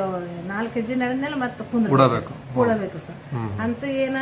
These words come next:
Speaker 1: ತ್ರಾಸ ಅದರಂತ ಮುಂದೆ ಹೋದ್ನೇನ ಪೂರ್ತಿ ಕಾಲಂದು ನರ್ವಸ್ ಆಗಿ ಸತ್ತುನ ಹೋದಂಗೆ ಆಗ್ಬಿಡ್ತೈತ್ರಿ ಸರ್.
Speaker 2: ಹಾಂ, ಹಾಂ.
Speaker 1: ಅದು
Speaker 2: ಇದಿಷ್ಟೇ
Speaker 1: ಇಲ್ಲಿ
Speaker 2: ಐತೇನೋ, ಅದ್ರ ಜೊತೆ ಕುತ್ತಿಗೆ ನೋವು ಇತ್ತು?
Speaker 1: ಕುತ್ತಿಗೆ ನೋವು ಭಾಳ ಇತ್ತು ಸರ್.
Speaker 2: ಅದು
Speaker 1: ಅದು
Speaker 2: ಕುತ್-
Speaker 1: ಕುತ್ತಿಗೆ ನೋವು ಇಲ್ಲಿ ಬಂದ ತಕ್ಷಣ ಒಂದು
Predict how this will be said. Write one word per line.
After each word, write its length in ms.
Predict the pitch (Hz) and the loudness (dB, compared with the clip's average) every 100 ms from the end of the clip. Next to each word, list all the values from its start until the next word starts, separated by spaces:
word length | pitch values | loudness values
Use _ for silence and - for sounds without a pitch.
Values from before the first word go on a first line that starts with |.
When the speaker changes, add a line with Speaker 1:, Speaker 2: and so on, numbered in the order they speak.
| 269 269 - - | -2 -4 -8 -4
Speaker 1:
ತ್ರಾಸ 300 | 226 247 247 | 0 0 0
ಅದರಂತ 320 | 247 247 233 | -2 -2 -2
ಮುಂದೆ 240 | 240 254 240 | -2 0 2
ಹೋದ್ನೇನ 360 | 247 247 262 285 | 0 0 -2 -2
ಪೂರ್ತಿ 400 | 262 233 247 247 | -4 -4 -4 -4
ಕಾಲಂದು 580 | 233 220 220 240 240 220 214 208 202 196 180 175 185 | -4 -4 -2 -2 0 0 -2 -2 -4 -6 -6 -6 -6
ನರ್ವಸ್ 380 | 214 214 240 240 | -4 -4 -4 -4
ಆಗಿ 180 | 233 220 | -4 -4
ಸತ್ತುನ 280 | 214 247 240 | -4 -2 0
ಹೋದಂಗೆ 340 | 220 214 196 | 0 -2 -2
ಆಗ್ಬಿಡ್ತೈತ್ರಿ 520 | 190 175 175 170 - | -2 -4 -8 -10 -12
ಸರ್. 280 | 160 160 147 | -12 -10 -6
Speaker 2:
ಹಾಂ, 120 | 127 | -4
ಹಾಂ. 240 | 110 101 101 101 131 - - - | -4 -6 -8 -10 -12 -14 -14 -6
Speaker 1:
ಅದು 100 | 247 | 0
Speaker 2:
ಇದಿಷ್ಟೇ 260 | 254 262 | 2 2
Speaker 1:
ಇಲ್ಲಿ 140 | 240 147 | 4 4
Speaker 2:
ಐತೇನೋ, 260 | 143 165 | 4 6
ಅದ್ರ 220 | 175 143 139 | 6 6 4
ಜೊತೆ 200 | 135 143 | 2 0
ಕುತ್ತಿಗೆ 300 | 139 135 135 | 0 4 4
ನೋವು 200 | 127 113 | 4 0
ಇತ್ತು? 260 | 95 113 | -4 -6
Speaker 1:
ಕುತ್ತಿಗೆ 260 | 262 247 277 | -6 -4 -2
ನೋವು 180 | 269 240 | 0 0
ಭಾಳ 180 | 240 | 0
ಇತ್ತು 180 | 226 220 | -2 -6
ಸರ್. 200 | - 175 | -8 -8
Speaker 2:
ಅದು 240 | - - 233 | -8 -4 0
Speaker 1:
ಅದು 100 | 247 | 0
Speaker 2:
ಕುತ್- 140 | 240 | 0
Speaker 1:
ಕುತ್ತಿಗೆ 260 | 254 254 269 | -2 -2 -2
ನೋವು 200 | 262 269 | -2 -2
ಇಲ್ಲಿ 160 | 247 | -2
ಬಂದ 260 | 254 269 254 | -2 -2 -2
ತಕ್ಷಣ 300 | 254 247 269 | -4 -4 -2
ಒಂದು 420 | 277 269 254 233 | 0 0 2 2